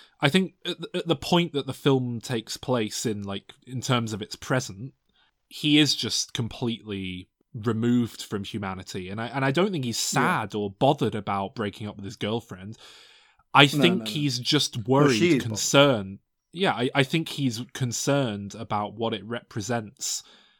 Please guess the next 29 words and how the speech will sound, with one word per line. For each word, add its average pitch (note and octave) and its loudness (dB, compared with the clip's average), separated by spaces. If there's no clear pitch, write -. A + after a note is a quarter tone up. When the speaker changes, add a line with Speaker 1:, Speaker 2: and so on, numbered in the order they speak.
Speaker 1:
with B2+ -2
regards A#2 0
to B2 -6
his A2 -4
tie A#2 -2
to C3 -6
humanity. B2 -6
He, A#2 -4
it B2+ -6
makes C3 -2
him A#2 -4
aware A2+ -2
that F#2+ -10
he G#2+ -6
is A2+ -6
completely G#2 -10
losing A2+ 0
touch - -4
with G2 -8
people. D3 -6
Speaker 2:
Like, A3+ 4
I C4 8
relate B3 8
to B2+ -6
that, A2 -4
I B2 -4
guess, A#2 -6
<laughs> - -4
is, G3+ 10